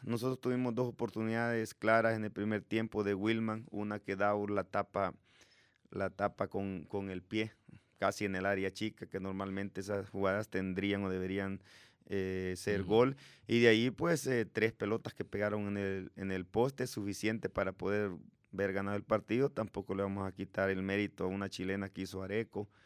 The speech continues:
Speaker 1: en el segundo tiempo, a un disparo cuando íbamos uno a cero que,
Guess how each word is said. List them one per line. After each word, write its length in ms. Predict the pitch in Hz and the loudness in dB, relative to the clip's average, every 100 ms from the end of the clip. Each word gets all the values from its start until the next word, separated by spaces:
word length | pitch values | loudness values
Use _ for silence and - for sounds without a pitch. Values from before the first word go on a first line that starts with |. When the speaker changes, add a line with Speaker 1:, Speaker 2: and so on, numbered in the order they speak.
| - - _ | -20 -20 _
Speaker 1:
en 200 | 101 101 | -6 -4
el 100 | 98 | -4
segundo 380 | 95 95 98 95 | -4 -4 -4 -4
tiempo, 440 | - 117 113 113 | 0 0 0 -2
a 60 | 98 | -4
un 180 | 98 101 | -2 -4
disparo 500 | 92 - 107 107 104 | -6 2 4 4 2
cuando 280 | 98 95 98 | -2 -2 0
íbamos 320 | 104 104 104 | 0 0 -2
uno 160 | 101 | -2
a 40 | 98 | -4
cero 440 | - 101 101 98 98 | -2 -2 0 -4 -4
que, 340 | 98 92 - | -4 -4 -6